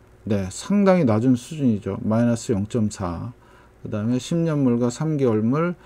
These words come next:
조만간 퐁당 빠질 것 같습니다. 음, 그 다음에, 자, 삼십 년물과 오 년물 올라가고 있죠. 네, 일 점 일사.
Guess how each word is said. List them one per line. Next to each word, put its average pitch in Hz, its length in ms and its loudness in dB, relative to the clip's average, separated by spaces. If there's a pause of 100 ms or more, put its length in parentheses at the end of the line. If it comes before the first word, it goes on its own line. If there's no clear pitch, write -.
(260)
조만간 151 680 2 (120)
퐁당 180 560 0
빠질 156 280 0
것 143 140 -2
같습니다. 113 720 -2 (480)
음, 98 220 -4
그 110 80 -6
다음에, 131 420 0 (300)
자, 104 160 -6
삼십 185 440 0
년물과 143 680 2
오 113 160 2
년물 92 340 0 (280)
올라가고 147 500 2
있죠. 175 340 -8 (200)
네, 135 200 -4 (540)
일 123 160 2
점 139 260 -2
일사. - 260 -8